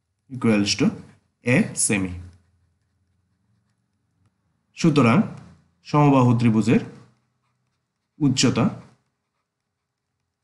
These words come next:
equals to root three by two into a সেন্টিমিটার। প্রশ্ন অনুসারে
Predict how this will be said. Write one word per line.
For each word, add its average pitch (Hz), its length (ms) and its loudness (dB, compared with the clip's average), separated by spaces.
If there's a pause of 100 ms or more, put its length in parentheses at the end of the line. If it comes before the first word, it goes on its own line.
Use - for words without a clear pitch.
(480)
equals 117 420 2
to 190 60 2 (680)
root 120 240 4
three 117 240 0
by 110 160 2
two 107 180 0
into 107 200 0 (1200)
a - 20 0 (1160)
সেন্টিমিটার। 90 540 -4 (1000)
প্রশ্ন 160 220 2 (120)
অনুসারে 123 320 2